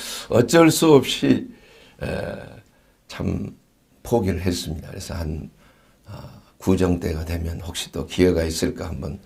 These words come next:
미뤄봅시다 하고 했는데 여하튼 간에 우리가 하나님의 법을 지키는 것, 우리가 세상의 법도 이렇게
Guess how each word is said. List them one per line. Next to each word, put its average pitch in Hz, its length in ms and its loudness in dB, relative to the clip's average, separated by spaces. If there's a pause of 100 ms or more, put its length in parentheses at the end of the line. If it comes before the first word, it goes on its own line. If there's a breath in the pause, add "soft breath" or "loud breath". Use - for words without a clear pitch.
(320 soft breath)
미뤄봅시다 85 640 -4 (340)
하고 - 200 -12
했는데 87 680 2 (1300 loud breath)
여하튼 90 440 2
간에 95 460 4 (720 loud breath)
우리가 87 600 4 (580)
하나님의 151 720 6
법을 113 420 4
지키는 - 460 -6
것, - 100 -18 (600)
우리가 135 240 8
세상의 190 720 4
법도 151 340 4
이렇게 120 580 2